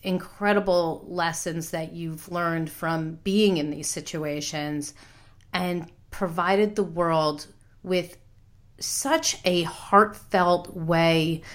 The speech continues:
of presenting your expertise. I just want to, to highlight that you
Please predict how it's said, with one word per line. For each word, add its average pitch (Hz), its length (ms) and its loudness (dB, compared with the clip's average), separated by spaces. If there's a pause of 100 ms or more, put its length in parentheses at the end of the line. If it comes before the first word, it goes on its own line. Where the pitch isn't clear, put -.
(340)
of 175 160 4
presenting 165 640 8
your 151 220 8
expertise. 143 960 0 (240)
I 180 220 4
just 214 280 6
want 190 300 8
to, 165 180 4
to - 220 2
highlight 156 640 6
that 160 300 4
you 208 580 6